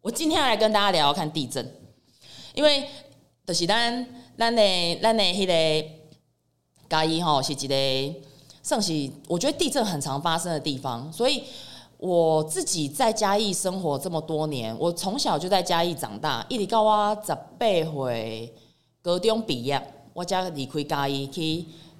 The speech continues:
北部读册。在这段时间里面，哈，成-，成长过程嘛，然后后来，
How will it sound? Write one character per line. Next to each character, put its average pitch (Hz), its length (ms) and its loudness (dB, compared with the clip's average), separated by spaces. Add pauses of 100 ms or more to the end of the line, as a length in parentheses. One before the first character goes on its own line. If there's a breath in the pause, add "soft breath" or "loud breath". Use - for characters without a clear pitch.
(260 loud breath)
北 139 120 -6
部 165 280 -4 (240)
读 101 100 -14
册。 123 160 -8 (540 loud breath)
在 302 200 0 (240)
这 - 140 -6
段 247 180 0
时 190 160 -4
间 190 240 -2
里 147 120 -4
面， 151 200 -2
哈， 147 160 -4
成-， - 160 -6 (120)
成 151 200 -4
长 160 160 -4
过 156 140 -2
程 117 160 -8
嘛， 87 180 -12 (240 loud breath)
然 151 100 -2
后 226 80 0
后 269 80 4
来， 170 320 2